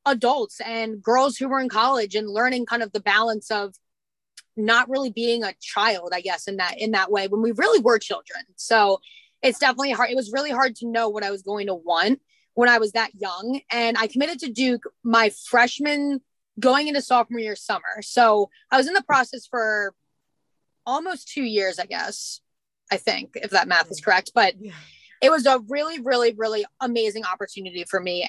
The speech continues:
Speaker 1: And I have had the best time. Kirsten was so, and all the other coaches that I was recruited by were so transparent through that process. And I literally have gotten exactly what I thought I was gonna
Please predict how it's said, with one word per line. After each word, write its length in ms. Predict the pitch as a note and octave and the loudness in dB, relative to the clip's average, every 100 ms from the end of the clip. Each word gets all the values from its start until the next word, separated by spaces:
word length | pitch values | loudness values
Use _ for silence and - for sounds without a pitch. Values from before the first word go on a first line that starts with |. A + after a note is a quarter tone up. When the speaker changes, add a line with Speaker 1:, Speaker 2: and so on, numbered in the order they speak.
| - | -2
Speaker 1:
And 100 | G#3+ | 2
I 180 | G#3 A#3 | 4 4
have 160 | B3 - | 2 2
had 360 | E4+ G4+ F#4+ - _ | 0 0 -2 -12 _
the 300 | A#3 A#3+ A#3+ - | -8 -6 -4 0
best 320 | A3+ C4+ - | 0 -2 -4
time. 360 | A3 F#3 F#3 F#3 _ _ _ - | -2 0 -2 -8 _ _ _ -10
Kirsten 400 | E4 D#4 - D4 | -8 -6 -6 -4
was 200 | C#4 - | -4 -4
so, 580 | - A#3+ A#3+ B3 C4+ B3+ | 4 6 8 6 4 0
and 160 | D#4 D4+ | -4 -2
all 160 | D#4 D4 | 0 0
the 120 | D4+ | 0
other 140 | C4+ | -2
coaches 300 | B3+ A#3 A3 | 0 -4 -2
that 140 | A3+ G#3+ | -2 0
I 40 | |
was 120 | G3+ | -4
recruited 360 | G#3 - E4 A3+ | -8 -8 -4 2
by 200 | A3 G#3 | 2 4
were 220 | G3+ A3+ | 2 0
so 640 | - - A3+ A3 A3+ C4 C4+ _ _ _ _ - | -2 -2 2 2 2 0 -2 _ _ _ _ -2
transparent 720 | D4 B3 G#3 G#3+ G#3 A3+ A3+ | 0 0 -2 -6 -4 -4 -4
through 100 | A#3 | -2
that 180 | G#3+ G3 | -2 -2
process. 500 | G3 F3+ F#3 A#3+ A3+ | -2 -2 -2 -4 -2
And 140 | A#3+ | -2
I 140 | A3 B3+ | 0 0
literally 460 | A#3 A3 A3+ C4 | 0 0 2 0
have 200 | A#3+ A3 | -4 -2
gotten 320 | G#3+ G3 A3+ A3+ | 0 0 -2 -6
exactly 460 | G3 A3+ G3+ - | -4 -4 -4 -6
what 80 | G#3 | -6
I 80 | F#3 | -4
thought 180 | F#3+ F3 | -2 -4
I 40 | |
was 120 | E3+ | -8
gonna 140 | - | -16